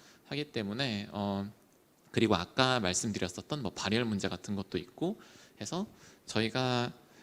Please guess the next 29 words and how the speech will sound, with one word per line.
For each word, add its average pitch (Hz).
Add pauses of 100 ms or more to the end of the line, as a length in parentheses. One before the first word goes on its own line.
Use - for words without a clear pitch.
(180)
실제 -
아이씨를 139
만들 101
때 117 (380)
이 107
모든 143 (460)
것들을 127
반영해서 127 (520)
회로를, 143 (360)
어, 98
조심스럽게 117
설계해야 160
합니다. 95 (800)
어, 127
다행스러운 156
건, 127
어, 107
저희가 143
일반적으로 170
생각하는 143
그 98
이제 90
거대한 123
회로, 110
뭐 87
예를 90
들면 92
씨피유나 151
프로세서, 165